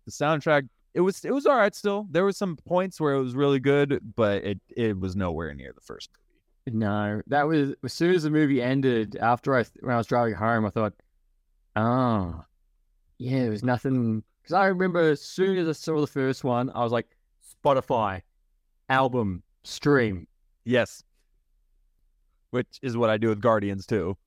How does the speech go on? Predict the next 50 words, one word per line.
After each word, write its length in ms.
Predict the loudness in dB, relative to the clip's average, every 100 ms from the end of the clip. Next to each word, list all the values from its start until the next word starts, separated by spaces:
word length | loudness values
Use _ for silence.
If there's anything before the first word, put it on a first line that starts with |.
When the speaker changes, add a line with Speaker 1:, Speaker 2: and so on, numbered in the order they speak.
| _ _
Speaker 1:
Say, 240 | -2 0 0
I 80 | -2
mean, 160 | -2
I 80 | -2
Speaker 2:
I, 20 |
Speaker 1:
listen 260 | -2 -4 -6
Speaker 2:
I'm 40 |
Speaker 1:
to 60 | -8
Speaker 2:
still 100 | -2
Speaker 1:
Dog, 280 | 0 0 -2 -10 _ _
Dog 240 | 2 2 2
Days 240 | -2 0
Are 140 | 0 0
Over. 360 | 0 -2 -2
I'm 260 | -2 -4 -2
probably, 320 | 2 2 2
yeah, 100 | 2
I 60 | 2
listen 280 | 0 -4
probably 320 | 0 0 2 -2
every 220 | -2 -2
day 160 | -2
on 100 | -2
the 80 | -4
way 140 | -4 -6
to 60 |
work 240 | -6 -10 -14
still, 400 | -8 -6 -6 -4
probably 260 | 0 2 0
for 120 | 0
another 260 | -2 0 -2
week 240 | -2 -6
or 60 | -10
so. 280 | -4 -2 -2
<laughs> 300 | _ _ -2
But 380 | 0 0 -2 -6 _ _ _ _ _ _ _ _ _ _ _ -2
Speaker 2:
No, 120 | 2
I'm 300 | 2 2 2
right 180 | 0 0
there 120 | -2
with 100 | 0
me. 60 | -2
I'm 220 | -2 -4
still 240 | -4 -4
listening 260 | -4 -6 -6
to 100 | -6
it 120 | -8
between 340 | -10 -6 -4 -2
Dog 300 | 0 0 0
Days 480 | 0 0 0 -2